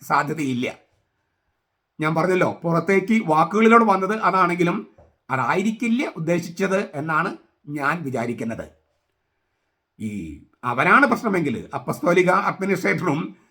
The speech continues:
പൊന്റിഫിക്കൽ ഡെലഗേറ്റുമാണ് പ്രശ്നമെങ്കിൽ, അഹ്, ഒരു സഭയുടെ, സൂയി യൂരി സഭയുടെ തലവൻ എന്ന നിലയ്ക്ക് മേജർ ആർച്ച് ബിഷപ്പിന് അവരെ മാറ്റാനുള്ള ശ്രമങ്ങൾ നടത്താലോ. അതത്ര പ്ര-, പ്രശ്നമുള്ള കാര്യമല്ല. "ഞാൻ പ്രശ്നം പരിഹരിച്ചോളാം" എന്ന് വാക്ക് കൊടുക്കുകയും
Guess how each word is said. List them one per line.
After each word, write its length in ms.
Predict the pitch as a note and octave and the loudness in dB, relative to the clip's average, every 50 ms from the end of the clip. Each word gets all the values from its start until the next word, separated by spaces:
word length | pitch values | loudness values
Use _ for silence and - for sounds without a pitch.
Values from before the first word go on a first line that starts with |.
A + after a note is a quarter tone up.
| _ _ | _ _
പൊന്റിഫിക്കൽ 480 | E3 F#3 F#3 F3+ F3+ G3+ G3+ G#3 G3+ G3 | 0 0 2 2 0 0 2 2 4 4
ഡെലഗേറ്റുമാണ് 640 | G3 G3 G3 G3 G#3 - A3+ G#3+ G3 G3 G3 G3+ G3 | 4 4 4 2 2 0 2 4 4 4 4 4 0
പ്രശ്നമെങ്കിൽ, 680 | F#3+ - - G3+ F#3+ F#3+ F#3+ F#3 E3+ D3 D3+ G3+ A3+ - - _ _ _ _ _ _ _ _ _ _ _ | -2 -2 -2 0 0 2 2 4 4 4 2 0 -4 -8 -14 _ _ _ _ _ _ _ _ _ _ _
അഹ്, 100 | C3+ C3 | -8 -6
ഒരു 340 | B2 C3 D3+ D#3+ F3+ G3 G3 | -2 0 6 6 6 6 6
സഭയുടെ, 540 | G3 - F3 E3+ D#3 F#3 G3 G3 G3 G3 E3+ | 2 0 -2 0 2 2 2 2 2 0 -2
സൂയി 280 | C#3 C3 D#3+ F3 G3+ G#3 | -2 -2 -2 -2 0 0
യൂരി 240 | G3 G3+ G3+ F#3+ | 0 0 0 0
സഭയുടെ 360 | G3+ G#3 G3+ E3 F3 G3 G#3 - | 0 0 0 -2 -2 -4 -4 -4
തലവൻ 320 | E3 E3 E3+ F#3+ G#3 G#3 G3+ | -4 -4 -2 -2 -2 -2 -2
എന്ന 100 | G3 F#3+ | -4 -2
നിലയ്ക്ക് 540 | F#3 F#3+ A3 - - G#3+ F3+ F#3 G#3+ - - - _ _ _ _ - | 0 0 0 0 0 -2 -2 -2 -2 -4 -8 -14 _ _ _ _ -4
മേജർ 300 | F#3 F#3 G3+ G#3 A3 A3 | 0 2 2 4 4 4
ആർച്ച് 280 | G#3+ G3+ G#3 G#3+ - A3+ | 6 6 6 4 2 0
ബിഷപ്പിന് 600 | G#3 A3 G#3+ A3 A3 A#3 G#3+ G3 F#3+ A3 C#4+ C4+ | -2 0 -2 0 -2 0 0 0 0 0 0 -2
അവരെ 220 | A3+ G#3 A3 A3+ | -2 0 0 0
മാറ്റാനുള്ള 580 | A3 G#3 G#3 G#3 G#3+ A3+ A3+ A3+ A3+ A#3 A#3 A3+ | 0 0 0 0 0 0 0 2 4 2 2 2
ശ്രമങ്ങൾ 400 | - A3+ A3+ A3+ A3 A3 A3+ A#3 | -2 -2 -2 0 0 0 2 2
നടത്താലോ. 600 | A#3 G#3+ - A#3 A3+ G3 E3 C#3 - - - - _ _ _ _ _ _ _ - | 0 0 2 2 0 0 0 -2 -6 -8 -12 -18 _ _ _ _ _ _ _ -4
അതത്ര 320 | G#3 G#3+ A3 G#3+ B3 A3+ | 0 0 0 0 2 0
പ്ര-, 340 | A3+ G#3+ A3+ A3 A3 G#3+ F#3 | 0 0 0 -2 -2 -2 -6
പ്രശ്നമുള്ള 460 | E3+ A3 G#3 G3+ - A#3+ A#3 A3+ A3 | -6 -6 -6 -2 0 0 2 2 2
കാര്യമല്ല. 580 | G#3+ G3 G3+ G3+ G3 E3+ D3 C3+ G#2 F2 - - _ _ - | 2 2 4 4 2 2 2 -2 -4 -6 -8 -12 _ _ -2
"ഞാൻ 200 | A#3+ A3+ A3+ A3 | 2 2 2 2
പ്രശ്നം 260 | A3+ G3+ - A#3 A3+ | 0 0 0 0 2
പരിഹരിച്ചോളാം" 640 | A3 G#3+ G#3 G#3+ A3 G#3+ G#3+ B3+ A3+ G#3+ A3 A3 A3+ | 2 2 2 2 2 0 0 0 2 2 2 2 2
എന്ന് 120 | A3 G#3+ G3+ | 0 0 2
വാക്ക് 280 | G3+ G3 G3+ G3 A#3+ | 2 2 2 4 2
കൊടുക്കുകയും 600 | A3 G#3+ G3+ G3 F3+ A3 G3 G#3 A3 C4 - - | 2 2 2 2 2 2 2 2 2 0 -2 -10